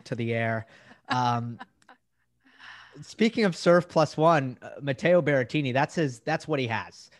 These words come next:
Speaker 1: Like, that's his bread and butter. That's how he wins. If he didn't have it, he wouldn't be in the top twenty. But it's really, really great, uh, what he does with his serve, both his serve and his forehand.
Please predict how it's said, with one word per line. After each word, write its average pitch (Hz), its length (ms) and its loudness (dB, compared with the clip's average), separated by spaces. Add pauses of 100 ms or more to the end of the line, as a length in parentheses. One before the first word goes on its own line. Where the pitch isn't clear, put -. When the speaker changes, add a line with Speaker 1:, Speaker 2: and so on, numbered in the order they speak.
(180)
Speaker 1:
Like, 113 120 -8
that's 147 240 2
his 160 140 -6
bread 156 240 2
and 151 120 -2
butter. 143 360 4 (260)
That's 135 300 0
how 143 200 4
he 135 100 2
wins. 131 520 0
If - 140 -12
he 117 100 -6
didn't 139 260 -4
have 139 280 0
it, 135 200 2 (240)
he 123 160 -2
wouldn't 127 340 -2
be 131 120 0
in 127 80 -2
the 120 80 -2
top 117 320 -4
twenty. 98 380 -12 (360)
But 170 480 4
it's 143 360 -2
really, 127 580 0
really 123 460 -2
great, 107 480 -8
uh, 110 200 -8
what 117 220 -8
he 123 140 -6
does 120 260 -2
with 120 160 -6
his 113 160 -8
serve, 131 440 0
both 117 180 -4
his 113 120 -12
serve 127 320 0
and 123 220 -6
his 113 160 -12
forehand. 123 500 -2